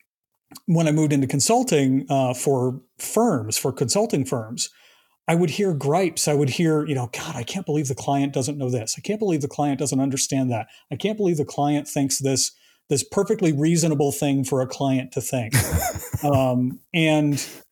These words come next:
Speaker 1: the whole time I'm, I, in my head, I'm like, "Listen, if, if you want the client to know a thing, friggin' tell them. I know. What a shock."
Speaker 2: Mm-hmm.
Speaker 1: If you want them to know something,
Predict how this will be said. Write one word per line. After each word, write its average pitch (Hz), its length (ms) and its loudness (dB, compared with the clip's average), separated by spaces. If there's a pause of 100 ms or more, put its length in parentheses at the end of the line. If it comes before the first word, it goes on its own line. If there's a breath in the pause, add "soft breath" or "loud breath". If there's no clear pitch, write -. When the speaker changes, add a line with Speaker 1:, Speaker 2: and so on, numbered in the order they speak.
(440)
Speaker 1:
the 160 140 2
whole 214 240 2
time 262 260 2
I'm, 143 300 2
I, 160 140 2
in 160 280 0
my 202 180 2
head, 147 580 2
I'm 165 60 -4
like, 165 260 -4 (100)
"Listen, 143 600 2 (180)
if, 165 480 2
if 156 160 0
you 240 80 4
want 277 180 2
the - 80 -2
client 190 380 0
to 156 80 0
know 160 260 2
a 131 60 2
thing, 113 420 -4 (280)
friggin' 190 480 0
tell 165 240 0
them. 120 240 -8 (960)
I 160 100 2
know. 220 320 0 (160)
What 175 160 2
a 196 40 4
shock." - 380 2
Speaker 2:
Mm-hmm. 98 280 6
Speaker 1:
If 135 120 2
you 165 80 4
want 220 220 2
them 202 100 2
to 196 80 2
know 208 160 2
something, 147 420 -2